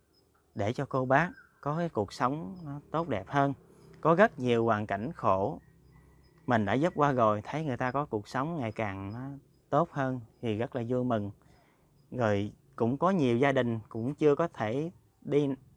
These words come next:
thể nào mà đi giúp đỡ được, là do mình chỉ có một thân một mình thôi. Làm nhận tiền, chi tiền, mướn thợ, mua vật tư, quay phim, làm phim, ờ, đăng video.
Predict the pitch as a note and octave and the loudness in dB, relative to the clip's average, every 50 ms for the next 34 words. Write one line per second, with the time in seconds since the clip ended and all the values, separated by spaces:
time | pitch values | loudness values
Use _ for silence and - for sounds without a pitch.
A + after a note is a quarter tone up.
0 | _ - - - B2 C#3+ D3 B2 A2+ A2 G#2 G#2+ A#2 B2+ C#3 C#3 C3+ C3+ C3+ C3+ | _ -8 -2 -2 0 0 2 0 0 2 0 0 2 2 2 2 2 2 0 -2
1 | C3+ C#3+ F3 - - - A#2 G2+ F#2+ F#2+ C#3 D#3+ B2+ G#2 G2 - - _ _ _ | 0 -2 -4 -4 -4 -2 -2 0 0 0 0 0 2 0 0 0 -4 _ _ _
2 | _ _ - A2 A2 A2+ A#2+ B2+ C3 C3 C3 B2+ B2+ B2+ A#2+ A2+ G#2+ G#2 G2+ G2+ | _ _ -4 -2 0 2 2 4 4 4 2 2 0 0 0 0 0 -2 -4 -6
3 | - - - - - - - A#2 A#2+ - E3+ E3+ C3 A2+ - - - C#3+ C#3 C3+ | -10 -14 -20 -20 -16 -6 -2 -2 0 2 2 2 0 0 -2 0 0 0 2 0
4 | A#2+ A2+ B2 A#2 A2+ A2 G#2+ G2+ B2+ C3+ C#3 C#3 - - - - - - - - | 0 -2 0 0 0 0 0 -2 -2 -2 -2 -2 -4 -10 -20 -20 -20 -20 -20 -20
5 | - - - - B2+ B2 A#2 A2+ A2 A2 A2 G#2+ G#2 G#2+ G#2 G2+ G2+ - _ _ | -20 -20 -10 -2 4 6 6 6 6 4 2 -2 -2 -4 -4 -6 -8 -10 _ _
6 | _ _ _ _ _ _ _ _ _ _ _ _ _ _ _ _ _ - C3+ B2 | _ _ _ _ _ _ _ _ _ _ _ _ _ _ _ _ _ 0 2 2
7 | A2+ A#2+ B2 B2 - C3 B2+ B2 A#2+ A#2+ A#2 A2 G#2+ - - _ - D#3 D3+ D3 | 4 2 2 2 4 6 8 8 6 6 2 -2 -6 -10 -12 _ 0 2 2 2
8 | C#3+ - - C3 B2+ A#2+ A#2 A2+ A2 G#2+ - - C3+ C3+ C#3+ D#3 F3 E3+ - - | 2 2 4 4 6 6 4 2 0 -4 -6 -4 -2 0 0 0 -2 -4 -2 0
9 | G#2+ G2+ G2 G2+ G#2 A2 B2 C3 C3 C3 B2+ A#2 G2+ - _ - C3 C3+ C3 C3 | 2 2 2 2 2 0 0 0 0 0 0 0 -2 -4 _ 0 2 4 4 2
10 | C3 B2+ B2+ C3+ C3 B2+ B2+ - - C3+ C3+ C3 B2+ B2 A#2+ A#2+ G#2 G2 G2 G2 | 2 0 2 2 2 2 2 0 0 2 2 2 2 2 2 2 2 0 0 -2
11 | - C3 C3 C3 B2+ B2+ A#2+ - _ _ _ _ _ _ _ _ _ - A2 G#2+ | -2 0 2 2 0 -2 -6 -8 _ _ _ _ _ _ _ _ _ -6 -4 -2
12 | G#2 G#2 A#2 A#2+ A#2+ B2 B2 B2 B2 B2+ C3 C3 B2 B2+ C3 C3 B2+ B2+ B2 | -2 0 2 2 2 2 2 0 2 2 2 2 4 4 4 2 2 2 -2